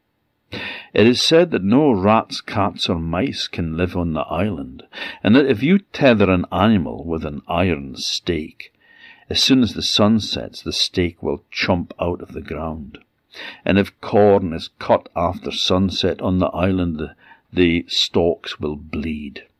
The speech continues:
Now, people in Kirkwall used to take stones and bits of handful of soil from Einhallow and put it under the doors of their houses, under the thresholds, to stop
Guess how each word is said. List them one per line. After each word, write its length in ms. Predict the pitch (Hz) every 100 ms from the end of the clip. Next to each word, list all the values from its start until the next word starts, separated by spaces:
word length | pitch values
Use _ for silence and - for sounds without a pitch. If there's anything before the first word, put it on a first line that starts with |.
| _ _ _ _ _ _ _ _ _ - - - - -
Now, 140 | 85 85
people 380 | - 139 - 90
in 160 | 80 78
Kirkwall 640 | - 139 - - - - _ _ _ _ -
used 560 | 85 98 - - -
to 80 | -
take 480 | 98 - 82 78 - -
stones 840 | - - 95 90 90 69 71 -
and 300 | 85 78 85
bits 340 | 101 - -
of 100 | 73
handful 540 | - - 95 90 - 73
of 80 |
soil 580 | - - 90 85 95 87
from 280 | - 90 69
Einhallow 680 | - 92 101 - 92 - _ _ _ _ - - - - - -
and 480 | 92 92 90 85 - _ _ _
put 240 | - 110 -
it 140 | -
under 260 | 98 95 87
the 120 | 78
doors 500 | 80 92 85 82 -
of 100 | 71
their 120 | 69
houses, 680 | - 85 85 87 - - -
under 220 | 95 92
the 140 | 85 82
thresholds, 840 | - 90 90 - - - - - _ - - _ _
to 100 | -
stop 480 | - - - 98